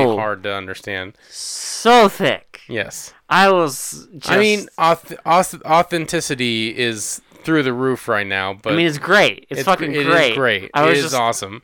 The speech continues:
Speaker 2: I was caught off guard.
Speaker 1: So he tries to sell her a bunch of stuff. She's basically saying, like, "I already have all this stuff. I don't need anything."
Speaker 2: But he just mentions offhand that, like, you know, it's crazy to see, like, people in this house. It's been vacant for so long.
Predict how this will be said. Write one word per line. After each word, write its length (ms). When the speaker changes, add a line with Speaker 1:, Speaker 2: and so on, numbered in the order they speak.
Speaker 2:
I 80
was 140
caught 260
off 180
guard. 420
Speaker 1:
So 520
he 380
tries 280
to 60
sell 220
her 100
a 40
bunch 240
of 80
stuff. 280
She's 280
basically 480
saying, 260
like, 140
"I 160
already 200
have 300
all 160
this 120
stuff. 340
I 20
don't 200
need 180
anything." 360
Speaker 2:
But 100
he 140
just 160
mentions 360
offhand 480
that, 120
like, 360
you 100
know, 80
it's 140
crazy 400
to 120
see, 300
like, 180
people 360
in 60
this 160
house. 320
It's 100
been 200
vacant 380
for 80
so 200
long. 440